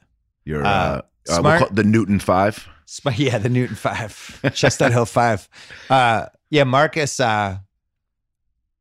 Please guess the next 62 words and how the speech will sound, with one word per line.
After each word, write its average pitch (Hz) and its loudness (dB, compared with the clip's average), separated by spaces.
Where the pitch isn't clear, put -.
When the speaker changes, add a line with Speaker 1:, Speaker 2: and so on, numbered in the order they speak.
Speaker 2:
he 127 -2
said 127 0
no 117 2
hometown 110 0
discount, 90 -6
but 95 -6
there's 90 -6
not 87 -2
a 85 -4
lot 85 -2
of 82 -6
money 80 -6
out 76 -8
there. 64 -10
So - -6
I 85 0
Speaker 1:
So 87 2
Speaker 2:
have 92 2
Speaker 1:
Marcus 101 2
Speaker 2:
a 107 2
feeling 98 2
he'll 95 0
end 92 4
Speaker 1:
Smart, 85 0
Speaker 2:
up - -4
back. 78 -2
Speaker 1:
you 98 -2
got 90 4
it. - -8
Marcus 92 -2
Smart. 90 0
So 92 -2
then 92 2
you 101 0
get 107 -2
s-, - -10
Rozier, 92 0
get 98 0
one 90 0
more 95 2
year. 90 2
And 90 0
then 110 -2
the 110 -2
good 160 -2
thing 113 0
is 92 -2
you 98 -4
can 110 0
make 104 0
a 85 -4
decision 85 -4
after 73 -4
that, 60 -2
right? 65 -2
So 95 -4
you 67 -2
go 82 0
Marcus 87 0
Smart, 90 -2
Rozier, 80 -2
Baynes, 78 -4